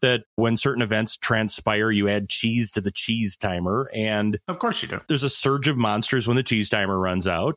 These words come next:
Speaker 1: And <laughs> yeah, yeah.
Speaker 2: That makes sense.
Speaker 1: Yeah. And you also get to power up when you do good things. And when you roll cheese on the dice, you also get cheese, which you can trade in and level up and get more abilities for your characters.
Speaker 2: A bit cheesy.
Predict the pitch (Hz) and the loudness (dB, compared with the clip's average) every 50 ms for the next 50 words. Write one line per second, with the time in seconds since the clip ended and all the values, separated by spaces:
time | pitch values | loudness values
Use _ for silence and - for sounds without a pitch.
0 | - 123 107 107 117 127 - - - - - - - 185 - - 208 - 208 214 | 0 0 2 2 2 0 -2 -6 -12 -12 -14 -4 -4 -4 -2 -2 -2 0 0 -2
1 | 165 - - 214 202 117 82 - _ _ - - 104 107 113 117 120 - - 180 | -2 0 0 -2 0 0 -2 -8 _ _ -4 -2 -2 0 0 -2 -2 0 2 2
2 | 180 170 - - - - _ _ _ - 120 - 90 80 95 131 139 147 147 147 | 2 2 2 -2 -8 -8 _ _ _ -2 -2 0 -2 -4 -4 -2 -2 0 2 2
3 | 147 147 147 160 - 160 139 151 139 156 120 120 110 113 117 117 107 104 104 107 | 2 2 2 2 0 0 0 0 0 0 0 2 2 2 2 2 2 2 0 2
4 | - 113 107 104 104 98 95 113 110 113 113 110 107 107 110 110 - _ 120 110 | 2 2 2 2 2 2 2 2 4 4 4 4 4 4 2 0 -4 _ -2 0
5 | 120 113 110 98 117 110 110 117 98 104 104 101 95 90 107 110 110 98 101 120 | 0 0 0 0 0 0 2 0 0 0 0 0 0 0 0 0 2 2 2 2
6 | 139 151 135 - - - 160 156 143 127 131 120 117 104 107 113 117 143 151 - | 2 0 -2 -2 -2 0 0 2 2 2 2 0 0 0 2 2 2 0 0 -4
7 | - - 110 104 101 95 107 113 - - 110 101 101 107 101 - - - 101 95 | -2 0 0 2 2 2 0 -2 -2 -2 -2 -2 -2 -4 -4 -6 -6 -4 -2 0
8 | 95 117 143 131 127 110 - 107 - 107 98 92 - - 110 104 101 101 104 110 | 0 -2 -2 -2 -4 -4 -4 -4 -4 -2 -4 -4 -4 -4 -2 -2 0 0 0 0
9 | 123 135 113 98 95 92 - _ 101 104 117 120 117 120 117 123 143 - 147 127 | 2 0 0 0 0 -2 -2 _ 0 0 2 2 0 0 0 0 0 0 -2 0
10 | 117 135 123 131 147 170 196 202 226 277 269 180 110 92 - - 107 92 90 87 | 0 0 0 0 0 2 2 2 2 2 2 2 0 -2 -2 -2 0 0 0 0
11 | - 98 90 82 76 - - 82 78 85 - - 107 104 147 151 - - - 120 | -2 -2 -2 -2 -4 -4 -4 -4 -4 -4 -2 -4 0 0 0 0 2 2 4 4
12 | 113 104 - 95 85 85 | 4 6 6 4 2 0